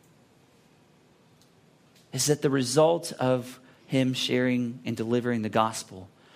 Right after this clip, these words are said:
was not overwhelming like we see in the beginning of the book of Acts. It wasn't like Pen-, Pentecost,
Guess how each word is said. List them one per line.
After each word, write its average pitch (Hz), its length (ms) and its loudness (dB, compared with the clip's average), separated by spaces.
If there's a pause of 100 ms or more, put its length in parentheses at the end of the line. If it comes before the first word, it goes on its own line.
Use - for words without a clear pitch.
(120)
was 127 180 -4
not 160 280 4
overwhelming 135 640 2
like 117 180 -4
we 127 80 -2
see 160 540 2 (220)
in 135 80 -2
the 127 80 2
beginning 135 380 2
of 120 60 0
the 113 80 -4
book 107 180 -4
of 90 80 -12
Acts. 87 340 -8
It 123 80 0
wasn't 202 280 4
like 180 220 2
Pen-, 160 260 2
Pentecost, 127 580 0